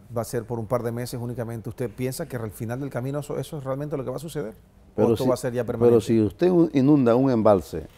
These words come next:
Speaker 2: y va a inundar unas comunidades, entonces ya está haciendo una acción que de repente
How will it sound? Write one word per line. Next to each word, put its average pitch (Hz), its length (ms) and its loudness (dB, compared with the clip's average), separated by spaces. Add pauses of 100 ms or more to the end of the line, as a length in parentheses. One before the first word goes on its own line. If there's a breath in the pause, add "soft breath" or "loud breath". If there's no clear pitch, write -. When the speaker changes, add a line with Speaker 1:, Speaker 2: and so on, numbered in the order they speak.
(640 soft breath)
Speaker 2:
y 120 100 2
va 120 180 6
a 156 80 8
inundar 117 360 6
unas 139 200 4
comunidades, 101 720 0 (480 soft breath)
entonces 113 420 2
ya 135 180 10
está 143 280 2
haciendo 131 680 2
una 123 280 2
acción 135 400 4
que 104 100 2
de 101 120 4
repente 123 560 2